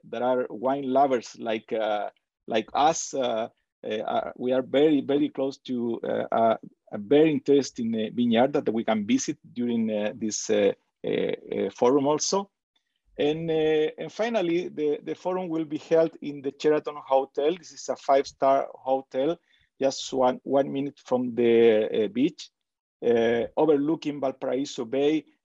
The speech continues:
this five-star hotel has, uh, luxurious rooms with panoramic views of the Pacific Ocean. It's inside the rocks, so it's, uh, really a beautiful place, uh, to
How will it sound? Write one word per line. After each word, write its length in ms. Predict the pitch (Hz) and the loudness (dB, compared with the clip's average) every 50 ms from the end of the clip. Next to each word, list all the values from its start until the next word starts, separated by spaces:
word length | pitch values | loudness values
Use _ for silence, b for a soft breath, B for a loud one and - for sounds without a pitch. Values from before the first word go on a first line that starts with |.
| _ _ _ | _ _ _
this 280 | 123 131 - - - | -12 -12 -10 -12 -14
five-star 800 | - _ - 135 135 135 - - - - - - 139 131 135 135 127 | -8 _ 0 0 0 0 -2 -8 -18 -20 -4 0 2 4 4 2 0
hotel 680 | 117 113 127 127 131 127 - 139 131 131 139 139 123 - | 0 -2 -2 -2 -2 -2 -4 -4 -4 -4 -4 -4 -6 -6
has, 320 | 127 123 120 - - - | -6 -8 -8 -8 -6 0
uh, 160 | 131 123 117 120 | 2 2 2 2
luxurious 800 | 117 113 113 117 135 - - - - 151 147 143 127 - - | 0 -2 -4 -6 -6 -6 -8 -2 2 2 2 2 0 -2 -4
rooms 420 | 107 127 135 135 147 151 - - - | 0 2 2 2 2 0 -4 -8 -4
with 260 | 120 127 120 - _ | -2 -2 -2 -2 _
panoramic 460 | - 131 123 123 123 127 131 131 - 107 110 | -4 -2 0 0 0 0 0 -2 -4 _ -4
views 460 | 127 131 139 147 139 - - - - _ _ _ _ _ _ - | 0 0 0 0 -2 -4 -10 -14 -16 _ _ _ _ _ _ -4
of 240 | 123 120 120 120 | -4 -4 -4 -2
the 160 | 117 120 117 117 | 2 2 2 2
Pacific 420 | 113 - 113 - - 139 - - - - | 2 -2 -6 -6 -8 -10 -10 -12 -6 2
Ocean. 520 | - 127 131 139 135 - - 180 190 208 208 - _ _ _ _ _ _ _ | 4 4 4 4 2 0 -2 0 0 -2 -4 -8 _ _ _ _ _ _ _
It's 200 | - 127 123 - | -4 -4 -2 -4
inside 460 | - - 135 123 - - 139 131 131 | -4 -2 -2 -2 0 2 2 2 2
the 100 | 120 120 | 2 0
rocks, 320 | 113 117 131 151 170 - - | 2 2 2 2 2 0 -2
so 440 | - - - 143 135 131 127 120 117 | -6 -4 0 0 2 2 0 0 -2
it's, 280 | 117 113 110 - - | -6 -10 -14 -14 -14
uh, 180 | 120 120 110 110 | -12 -12 -12 -8
really 380 | 107 127 135 139 139 131 120 - - | -4 -4 -2 0 0 -2 -2 -2 -4
a 80 | - 123 | -4 -4
beautiful 460 | 117 110 127 131 131 131 - - 113 - - | -2 -2 -2 0 0 -2 -4 -8 -14 -4 0
place, 300 | 143 139 160 175 - - b b b b b b b _ - | 2 2 2 2 0 -4 b b b b b b b _ -2
uh, 580 | - 117 120 113 110 110 110 104 104 101 104 - - _ | 2 4 4 4 4 4 2 0 -2 -4 -6 -8 -12 _
to 400 | - 120 117 113 113 113 - - | -8 -6 -4 -4 -4 -4 -6 -10